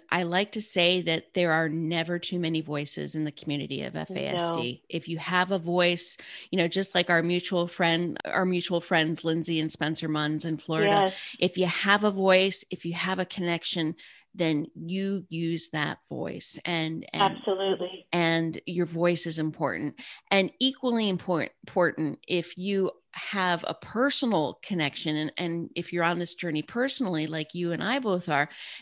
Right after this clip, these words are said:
Speaker 1: then that's just as important, because I think that's what gets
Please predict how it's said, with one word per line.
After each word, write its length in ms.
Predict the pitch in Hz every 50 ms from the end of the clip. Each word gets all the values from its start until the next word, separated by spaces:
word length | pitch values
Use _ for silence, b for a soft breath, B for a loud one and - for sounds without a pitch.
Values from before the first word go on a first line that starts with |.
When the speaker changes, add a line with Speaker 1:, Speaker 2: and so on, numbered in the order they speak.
| B -
Speaker 1:
then 180 | 180 180 190
that's 320 | 208 220 233 240 - - - _ -
just 340 | - 226 233 226 214 - -
as 100 | 185 175
important, 480 | 180 170 170 156 175 170 - - 165
because 320 | 160 185 175 - 190 175 165
I 140 | 185 202 202
think 240 | - 233 220 202 - _ -
that's 520 | 190 185 185 202 214 - - - - -
what 260 | 185 185 175 - - _ _ _ _ _ _ _ _
gets 540 | - 202 196 190 - - - - - - -